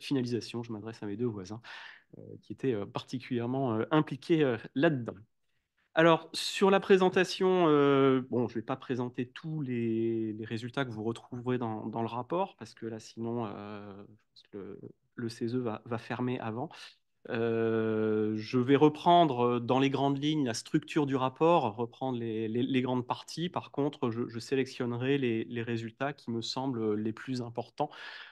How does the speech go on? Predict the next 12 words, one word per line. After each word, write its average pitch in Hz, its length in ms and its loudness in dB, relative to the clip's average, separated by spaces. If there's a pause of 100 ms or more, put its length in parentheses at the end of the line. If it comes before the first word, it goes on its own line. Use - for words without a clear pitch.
(120)
euh, 113 560 0
les 110 240 -2
enjeux 107 260 -4
les, 110 300 -4
les 110 160 0
plus - 140 -10
centraux 139 500 2
pour 165 480 0
réfléchir 147 560 -4
sur - 440 0
les 131 280 0
évolutions, 120 580 -4